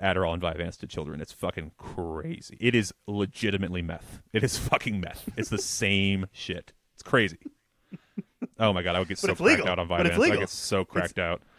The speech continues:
Speaker 1: One of these days, I will, I will do a tell-all of my time with Vyvanse on, on the pod. I don't think today's the day. I would like to do our, our new weekly segment that I s-, created last episode, which is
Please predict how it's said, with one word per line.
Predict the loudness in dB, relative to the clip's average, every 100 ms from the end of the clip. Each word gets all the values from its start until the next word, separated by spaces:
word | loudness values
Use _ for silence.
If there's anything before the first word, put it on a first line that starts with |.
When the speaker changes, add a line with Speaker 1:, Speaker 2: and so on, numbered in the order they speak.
| -20 -20 _
Speaker 1:
One | 8 10
of |
these | 10
days, | 10 8 6 4
I | 2 2
will, | 6
I | 8
will | 8
do | 6 2
a |
tell-all | 0 0 2 4 2
of | 0 -2
my | -4
time | -4 -4 -2 -4
with | -6 -4
Vyvanse | -2 -2 -4 -6 -8
on, | -8 -6
on |
the | -8
pod. | -6 -6 -6
I |
don't | -8
think | -10
today's | -12 -16 -16 -18
the | -18
day. | -18 _ 4
I | 6
would | 8
like | 6 4
to | 2
do | 4 6
our, | 8 8 6 4 2 2
our | 4
new | 8 8 8
weekly | 6 4 2
segment | 4 4 4 2 0 _ _ _
that | 2 2 2 _ 2
I | 2
s-, | 2 -6 -20 -6
created | 0 0 0
last | 0 0 0
episode, | -4 -2 0 0
which | 0 -2
is | -4 -4 -10